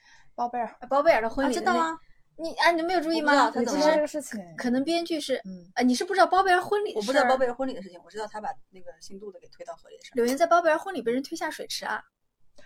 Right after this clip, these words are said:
Speaker 1: 就是
Speaker 2: 当年
Speaker 1: 他当时当伴，伴娘，
Speaker 2: 伴娘。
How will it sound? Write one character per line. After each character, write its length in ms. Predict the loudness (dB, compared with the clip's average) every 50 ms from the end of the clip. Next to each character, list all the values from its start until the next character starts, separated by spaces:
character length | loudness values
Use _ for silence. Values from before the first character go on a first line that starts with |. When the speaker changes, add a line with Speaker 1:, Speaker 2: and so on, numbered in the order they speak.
| -20 -16
Speaker 1:
就 100 | -12 -6
是 60 | 2
Speaker 2:
当 120 | 2 4 4
年 160 | 4 2 2 0
Speaker 1:
他 100 | -2 0
当 180 | 0 0 0
时 140 | 0 -2 -6
当 300 | -4 -4 -4 -4 -6 -8 -10 _
伴， 180 | _ -2 0 0 -4 -6 -8 -12 -20 _
伴 140 | -2 0 0
娘， 0 |
Speaker 2:
伴 100 | 2 0
娘。 460 | 0 0 0 2 2 2 2 0 -4